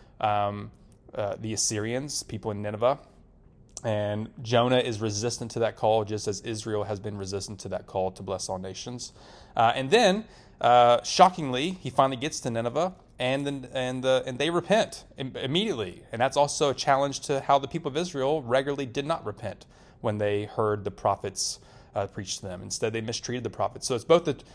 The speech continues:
kind of a, a sat-, a, a critical satire against the way the people of Israel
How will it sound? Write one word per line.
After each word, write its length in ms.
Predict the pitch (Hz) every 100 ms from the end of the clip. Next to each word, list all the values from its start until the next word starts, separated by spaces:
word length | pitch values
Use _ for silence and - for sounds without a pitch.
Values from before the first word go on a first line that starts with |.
| - -
kind 140 | - 160
of 100 | 143
a, 40 |
a 240 | 135 -
sat-, 440 | - - 156 156 -
a, 280 | 123 127 120
a 20 |
critical 540 | - - 175 170 165
satire 640 | - 160 143 - 147 143 135
against 340 | 117 131 -
the 80 | 120
way 100 | 127
the 80 | 120
people 260 | 127 -
of 80 | 110
Israel 540 | 120 117 113 113 113